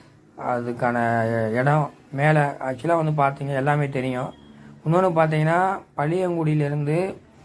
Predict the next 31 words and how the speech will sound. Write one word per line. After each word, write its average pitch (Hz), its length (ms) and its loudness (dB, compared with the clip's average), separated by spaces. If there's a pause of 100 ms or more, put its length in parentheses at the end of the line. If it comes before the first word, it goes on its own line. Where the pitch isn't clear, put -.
(140)
மேலே 156 240 2
கண்ணகி 170 460 2
கோயில் 151 300 2
வரைக்குமே 143 500 -2
நான் 135 340 -2
வந்து 139 300 0 (720)
ஒவ்வொரு 180 520 4 (500)
பகுதியும் 170 520 0
வந்து 151 160 0
கண்டினியூவா 160 540 0
வீடியோ 143 220 2
எடுத்திருக்கோம் 110 380 -2
ஆக்சுவலா. 113 320 -4 (420)
So, - 140 -20
இந்த 139 140 0
பாதையை 180 380 4
பார்த்தீங்கன்னா 175 400 2
உங்களுக்கு 156 200 2
தெரியும், 147 160 0
இந்த 127 100 -2
பாதை 156 260 4
இப்படி 143 200 -2
தான் 151 180 2
இருக்கும் 143 360 -2
அப்படின்றதுக்கு 127 640 -4 (100)
இந்த 131 220 -4
வீடியோவை 175 360 2
பார்த்தா 151 240 -2
உங்களுக்கு 123 500 -2
தெரியும். 127 380 -6 (460)
ரொம்ப 151 220 6